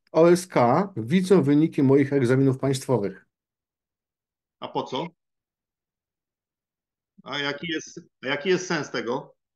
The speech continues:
Speaker 1: A czy egzaminator widzi, za którym razem osoba zdaje?
Speaker 2: No ale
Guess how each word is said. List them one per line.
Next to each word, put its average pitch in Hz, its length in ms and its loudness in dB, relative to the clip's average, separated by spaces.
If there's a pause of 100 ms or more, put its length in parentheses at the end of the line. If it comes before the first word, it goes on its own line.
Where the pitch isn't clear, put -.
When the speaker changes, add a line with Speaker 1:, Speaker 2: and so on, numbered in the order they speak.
Speaker 1:
A 147 80 -2
czy 180 140 2
egzaminator 175 840 4
widzi, 139 540 2
za 139 100 -2
którym 147 300 2
razem 143 300 2
osoba 135 280 0
zdaje? 135 520 2 (1160)
Speaker 2:
No 208 80 -2
ale 233 160 2